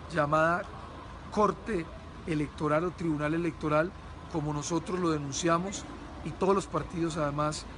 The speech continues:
o mayoritariamente acompañan esa iniciativa.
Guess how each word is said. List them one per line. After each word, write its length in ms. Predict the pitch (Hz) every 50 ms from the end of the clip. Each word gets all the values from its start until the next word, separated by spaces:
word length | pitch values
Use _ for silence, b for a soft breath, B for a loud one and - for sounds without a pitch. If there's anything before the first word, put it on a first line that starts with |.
| - - - -
o 60 | 170
mayoritariamente 680 | 165 156 151 147 143 135 - 156 156 165 165 160 - 175
acompañan 480 | 160 - 156 147 - 160 147 156 160
esa 140 | 160 151 165
iniciativa. 640 | 165 160 143 - 151 - - 165 170 185 196 196